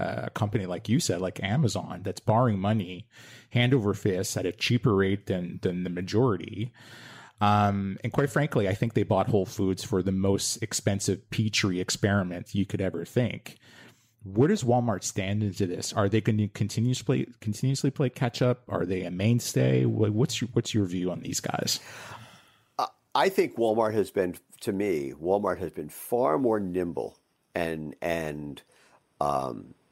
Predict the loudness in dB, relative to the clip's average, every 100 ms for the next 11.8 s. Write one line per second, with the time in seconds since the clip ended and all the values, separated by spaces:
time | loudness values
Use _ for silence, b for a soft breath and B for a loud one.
0 | _ _ _ -16 -12 -10 -2 2 2 2
1 | 2 4 4 4 2 2 -2 -4 0 2
2 | 2 -2 -8 _ _ _ _ _ _ _
3 | -6 -4 -4 0 2 2 0 -2 -2 0
4 | 0 -2 -2 -4 -6 -4 -2 -2 -2 -8
5 | -14 -20 _ B B B B B -4 0
6 | 2 2 4 2 2 -4 -2 0 0 -2
7 | -6 -6 _ -4 -2 0 -2 -4 -4 -6
8 | -8 -10 -12 _ _ _ _ -4 0 0
9 | 0 -4 -8 -8 -10 _ _ B B B
10 | B -8 -4 0 0 2 0 -2 -2 -2
11 | 2 4 4 2 2 2 2 -2